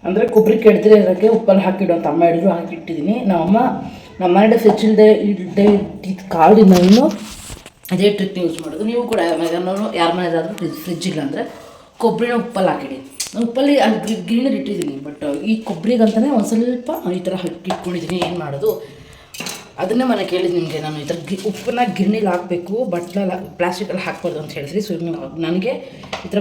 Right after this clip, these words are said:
ಪ್ಲಾಸ್ಟಿಕಲ್ಲೇ ಹಾಕೋ ಥರ ಆಗಿದೆ. ಏನಾದರೂ ಬೇರೆ ಟ್ರಿಕ್ ಇದೆಯಾ ಕೊಬ್ಬರಿ ಕೆಡ್ದಿರ ಇರೋಕ್ಕೆ ಅಂತ ಅಂದ್ಬಿಟ್ಟು ಗೊತ್ತಿದ್ರೆ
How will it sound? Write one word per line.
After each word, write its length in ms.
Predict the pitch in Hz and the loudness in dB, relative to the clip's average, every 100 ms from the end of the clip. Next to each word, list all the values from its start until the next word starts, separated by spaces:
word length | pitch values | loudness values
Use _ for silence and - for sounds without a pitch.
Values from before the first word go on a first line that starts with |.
| 196 | -2
ಪ್ಲಾಸ್ಟಿಕಲ್ಲೇ 420 | 185 190 190 190 185 | -2 -2 -4 -4 -2
ಹಾಕೋ 180 | - 180 | -6 -6
ಥರ 80 | 151 143 | -6 -6
ಆಗಿದೆ. 200 | 147 196 | -6 -4
ಏನಾದರೂ 240 | 175 180 180 | -2 -2 -4
ಬೇರೆ 120 | 165 160 156 | -6 -8 -12
ಟ್ರಿಕ್ 220 | 151 - 160 | -14 -10 -8
ಇದೆಯಾ 220 | 156 156 151 147 | -8 -8 -8 -12
ಕೊಬ್ಬರಿ 220 | 151 185 180 | -10 -8 -4
ಕೆಡ್ದಿರ 260 | 170 175 175 147 180 | -4 -2 -2 -2 -4
ಇರೋಕ್ಕೆ 300 | 156 147 147 | -6 -6 -8
ಅಂತ 100 | 135 135 | -8 -6
ಅಂದ್ಬಿಟ್ಟು 240 | 135 190 175 | -6 -8 -4
ಗೊತ್ತಿದ್ರೆ 260 | 196 208 | 0 -2